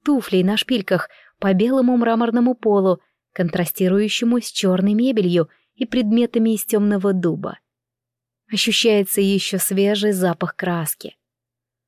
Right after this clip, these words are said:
У пентхауса свободная планировка, и моё внимание привлекает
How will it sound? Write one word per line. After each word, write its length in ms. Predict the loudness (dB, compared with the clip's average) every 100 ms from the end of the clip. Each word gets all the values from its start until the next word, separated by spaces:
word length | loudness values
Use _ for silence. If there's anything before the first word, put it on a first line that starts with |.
| _ _ _ -6
У 80 |
пентхауса 640 | 0 0 0 0 0 0 -4
свободная 600 | -2 0 0 0 0 0
планировка, 680 | 0 2 2 0 -2 -2 0
и 40 |
моё 280 | 2 2 2
внимание 400 | 2 2 2 0
привлекает 680 | 0 0 0 0 0 0